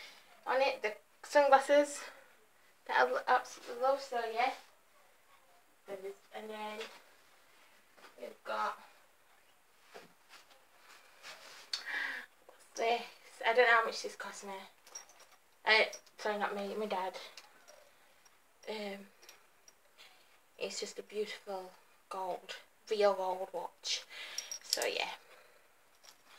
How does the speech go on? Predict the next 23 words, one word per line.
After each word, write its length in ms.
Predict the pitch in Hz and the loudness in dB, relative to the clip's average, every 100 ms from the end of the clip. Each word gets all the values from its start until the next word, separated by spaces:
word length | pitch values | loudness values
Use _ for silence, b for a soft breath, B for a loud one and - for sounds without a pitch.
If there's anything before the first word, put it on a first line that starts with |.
| B B B - | B B B 0
Don't 100 | - | 2
know 80 | 208 | 6
where 120 | 208 | 6
that 180 | 190 208 | 6 0
went 120 | 202 | -8
from, 200 | 202 202 | -10 -8
I 140 | 196 190 | -6 -8
don't 160 | 180 | -8
know 160 | 208 202 - - | -10 -10 -10 -4
how 120 | 202 | -4
much. 560 | 208 208 - - - - _ _ _ - - - - - - 370 | -4 -12 -14 -14 -14 -16 _ _ _ -20 -20 -20 -20 -20 -20 -16
Anyway, 520 | - 247 214 208 208 233 | -14 -14 -10 -8 -8 -10
moving 320 | 247 262 269 - | -16 -20 -20 -16
swiftly, 580 | 220 220 277 269 - 254 | -10 -4 -4 -4 -6 -4
but 100 | 226 226 | -2 -2
I 60 | |
don't 180 | 233 220 | 0 -4
know 60 | 226 | -2
how 140 | 233 233 | -2 -2
much 180 | 220 - | -4 -8
that 180 | - - | -8 -6
top 220 | - | -6
was 80 | - | -6